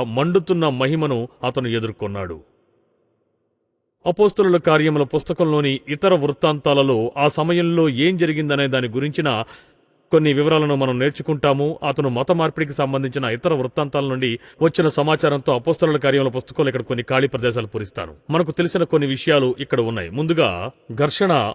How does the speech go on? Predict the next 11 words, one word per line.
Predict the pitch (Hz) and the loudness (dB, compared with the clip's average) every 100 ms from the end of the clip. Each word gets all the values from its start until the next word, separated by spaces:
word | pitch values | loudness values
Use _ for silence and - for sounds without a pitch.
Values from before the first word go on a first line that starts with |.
| 135 | -4
మధ్యాహ్న | 147 139 175 160 | -4 2 2 2
సమయంలో | 151 139 135 131 127 | -2 -2 0 0 0
జరిగింది. | 120 117 123 131 160 | -2 -2 -4 -2 -2
అపోస్తలుల | 123 165 165 - 156 139 | -4 -2 -2 0 -2 0
కార్యములు | 143 131 131 131 131 - _ _ - | 0 0 0 -2 -4 -8 _ _ 0
ఇరవై | 143 160 160 | 2 6 4
రెండులో | 139 151 156 | 4 4 4
మరియు | 135 131 131 | 4 2 2
ఇరవై | 117 131 135 | 2 2 4
ఆరవ | 127 135 135 | 4 4 2
అధ్యాయంలో | 117 110 123 120 127 | 0 0 0 2 0